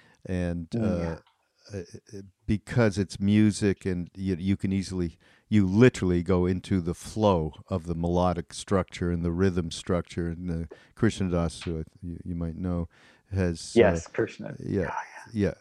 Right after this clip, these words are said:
Speaker 1: So he, and he talks about, that's the, that's the maple syrup, Yeah, the rhythm, the, the melody, that you lose yourself into a flow, and the mantra then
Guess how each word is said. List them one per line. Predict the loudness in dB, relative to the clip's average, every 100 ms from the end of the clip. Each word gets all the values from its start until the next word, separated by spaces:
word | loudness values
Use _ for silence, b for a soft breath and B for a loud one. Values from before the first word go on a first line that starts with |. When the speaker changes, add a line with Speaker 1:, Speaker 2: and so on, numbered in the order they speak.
| -12
Speaker 1:
So | -2 0
he, | 2 4 4 2 -2 -2
and | 2
he | 2 2
talks | 4 2 0
about, | 0 2 4
that's | 4 4 0
the, | 0 2 0 _ 0
that's | 0 0
the | -2 -2 -2 -4
maple | 0 2 0 -6
syrup, | -8 0 2 2 0 -12 b b b b b -8
Yeah, | -4
the | -2
rhythm, | 2 4 4 2 2 0 -2 -4 -8 -8
the, | -8 -8 -10
the | -10 -10 -4
melody, | 0 2 2 0 -4 -10 _
that | -2 0
you | 0 0 -2 -4
lose | 0 2 2 2
yourself | -2 -4 -4 -4 -4
into | -8 -8 -10
a | -10
flow, | -10 -6 -6 -8 -14 b b b
and | -2 0
the |
mantra | 0 0 0 -2 -4
then | -2 -4